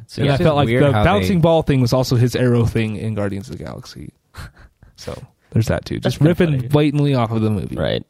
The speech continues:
Speaker 3: Yeah, but it's just weird how they broke. It's another one of those films that feels like it got reshot and then made into three different films. You have that beginning where they're really pushing, um, the boundaries of what is funny as far as gore, and then you have, like,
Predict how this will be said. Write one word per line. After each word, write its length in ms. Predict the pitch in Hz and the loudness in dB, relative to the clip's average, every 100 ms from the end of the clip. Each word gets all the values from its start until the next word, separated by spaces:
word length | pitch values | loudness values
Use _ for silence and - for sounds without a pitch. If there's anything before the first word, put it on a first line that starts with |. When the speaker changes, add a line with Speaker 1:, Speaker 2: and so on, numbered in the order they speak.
| _ - | _ -8
Speaker 3:
Yeah, 200 | 104 95 | -2 0
but 120 | 101 | -2
it's 80 | 110 | -2
just 180 | 143 - | -4 -2
weird 180 | 117 117 | 0 0
how 100 | 107 | 0
they 100 | 95 | -2
broke. 300 | 87 107 95 - - | -2 -4 -4 -14 -14
It's 120 | 95 | -6
another 260 | 107 110 120 | -2 0 0
one 120 | 123 | 0
of 60 | 113 | 0
those 140 | 107 | -2
films 260 | - 107 95 | -4 -6 -6
that 100 | 95 | -8
feels 280 | - 101 92 | -4 -4 -2
like 80 | 90 | -6
it 60 | 85 | -4
got 220 | 92 - | -4 -4
reshot 520 | 90 90 - 90 87 85 | -6 -6 -4 -2 -2 -4
and 200 | 87 85 | -8 -6
then 240 | 85 85 | -8 -6
made 200 | 90 87 | -4 -4
into 180 | 87 87 | -6 -10
three 260 | - 92 87 | -8 -8 -6
different 280 | 85 82 | -10 -12
films. 420 | - 85 80 80 87 | -10 -10 -10 -10 -8
You 100 | 85 | -8
have 140 | 85 | -6
that 240 | 85 82 92 | -6 -8 -10
beginning 420 | 82 92 87 82 | -8 -6 -6 -6
where 100 | 82 | -6
they're 140 | 82 | -6
really 240 | 90 90 85 | -4 -4 -6
pushing, 560 | - 90 92 87 85 - - - | -8 -8 -8 -10 -12 -18 -20 -14
um, 420 | - 87 82 80 - _ | -6 -4 -4 -8 -14 _
the 120 | - 87 | -8 -4
boundaries 640 | 85 87 90 98 95 87 | -4 -4 -4 -4 -4 -4
of 100 | 87 | -6
what 220 | 95 85 | -6 -6
is 120 | 82 | -8
funny 380 | - 95 90 85 | -8 -8 -6 -6
as 100 | 82 | -8
far 200 | - 90 | -8 -6
as 140 | 82 82 | -6 -6
gore, 420 | 85 87 95 104 - | -6 -2 -2 -2 -6
and 120 | 90 | -10
then 140 | 90 | -6
you 80 | 87 | -6
have, 300 | 87 90 87 | -4 -4 -4
like, 260 | 92 90 | -4 -4